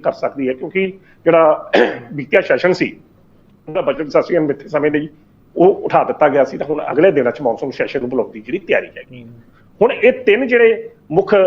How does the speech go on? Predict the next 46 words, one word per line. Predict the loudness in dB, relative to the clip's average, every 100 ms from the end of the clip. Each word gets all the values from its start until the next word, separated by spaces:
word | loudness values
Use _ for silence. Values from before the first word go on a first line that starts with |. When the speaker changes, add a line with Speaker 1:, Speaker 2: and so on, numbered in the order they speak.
| 2 -2 0
Speaker 1:
ਏਜੰਡੇ | 2 2 4
ਦੇ | 4
ਰੂਪ | 2 -4 -4
ਦੇ | -2
ਵਿੱਚ | -2 -2
ਜਿਹੜੀਆਂ | -2 0
ਗੱਲਾਂ | 0 -2
ਜਿਹੜੀਆਂ | -2 -4 -4 -6
ਉਹ |
ਸਾਹਮਣੇ | -6 -4 -2 -2
ਆਈਆਂ | -4
ਨੇ | -6
ਕਿ | -4
ਕੈਬਨਿਟ | -4 -6 -10
ਦੀ | -14
ਮੀਟਿੰਗ | -12 -14
'ਚ | -14 -4
ਇਹਨਾਂ | 0 0
ਦੇ | -2
ਉੱਤੇ | -6 -8
ਵਿਚਾਰ | -6 -8 -6
ਚਰਚਾ | -6 -2 -2
ਜਿਹੜੀ | -2 -6 -8 -16 _ 2
ਹੋ | 4
ਸਕਦੀ | 4 -2 -6 -20
ਹੈ। | _ _ _ _ _ _ _
ਪਰ | -2
ਸਿੱਧੂ | 0 -4 2
ਸਾਹਿਬ, | 0 0
ਦੂਸਰੇ | -6 0 2
ਬੰਨੇ | 2 2
ਜਿਹੜੀ | 0 0
ਮਹੱਤਵਪੂਰਨ | -2 -6 -8 -6 -6 -2
ਗੱਲ | 0 -2 0 2
ਇਹ | 4
ਆ, | 2 -6 _ _ _
ਉਹ | 4 6
ਯੋਜਨਾਵਾਂ, | 6 2 2 0
ਜਿੱਥੋਂ | -2 -2 2
ਗੱਲ | 2 0
ਮੈਂ | -2
ਸ਼ੁਰੂ | -2 -2
ਕੀਤੀ | -4 -10 -10
ਕਿ | -10 -2
ਉਹ | 2 4
ਯੋਜਨਾਵਾਂ | 4 2 0 -2